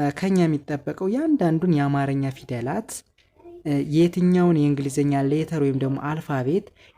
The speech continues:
ይተካሉ የሚለውን መለማመድ፣ ፕራክቲስ ማድረግ ከቻለን በቀላሉ እንግሊዝኛን ማንበብ መጻፍ እንችላለን ማለት ነው።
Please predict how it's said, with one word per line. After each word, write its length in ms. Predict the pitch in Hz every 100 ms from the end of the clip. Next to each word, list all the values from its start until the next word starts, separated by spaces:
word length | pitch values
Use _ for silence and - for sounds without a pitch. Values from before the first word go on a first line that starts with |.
| 151
ይተካሉ 720 | 175 175 147 - 139 131 131 127
የሚለውን 480 | 127 131 139 220 277 - _ - 143
መለማመድ፣ 680 | 147 147 147 139 131 135 131
ፕራክቲስ 440 | 156 151 - 147 147
ማድረግ 320 | 139 139 135
ከቻለን 580 | 139 131 127 123 180 269 - -
በቀላሉ 680 | - 135 - 208 147 127 135 233 349 - _ -
እንግሊዝኛን 800 | 147 143 139 135 135 131 175 277 - _ _ -
ማንበብ 560 | 139 143 143 139 143
መጻፍ 400 | 139 131 127 131 - _ 156
እንችላለን 640 | 185 180 135 131 127 123
ማለት 320 | 120 120 117
ነው። 140 | 175